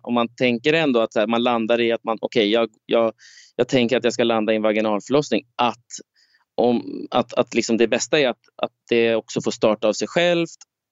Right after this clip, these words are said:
Självklart så ska man ta hand om graviditeten som, som vi, som vi brukar göra enligt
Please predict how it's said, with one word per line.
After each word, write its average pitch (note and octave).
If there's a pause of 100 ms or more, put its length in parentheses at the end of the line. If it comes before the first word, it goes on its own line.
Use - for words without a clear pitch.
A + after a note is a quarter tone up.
(220)
Självklart D3
så C#3+
ska -
man C3
ta C3+
hand A#2+
om A2
graviditeten A2
som, G#2+ (440)
som A2
vi, G#2
som A#2+
vi A2+
brukar A2
göra B2+
enligt G#2+